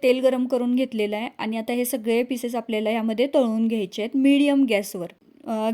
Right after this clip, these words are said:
गॅस एकदम हाय पण नाही करायचा आणि लो पण नाही करायचा, मीडियम गॅसवर आपल्याला हे व्यवस्थित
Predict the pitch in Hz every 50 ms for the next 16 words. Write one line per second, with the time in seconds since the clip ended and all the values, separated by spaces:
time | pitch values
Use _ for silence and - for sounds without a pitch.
0 | 214 247 247 247 262 277 - - 262 254 208 208 262 262 277 247 247 240 240 240
1 | - 269 269 262 269 254 247 262 233 226 220 214 220 247 240 247 247 277 262 254
2 | 254 240 233 - 240 240 247 240 233 214 202 220 196 196 196 190 - 220 233 233
3 | 233 226 214 214 220 226 240 240 240 220 226 226 - 214 214 214 214 220 208 214
4 | 220 226 220 226 220 214 202 214 220 214 - - 247 247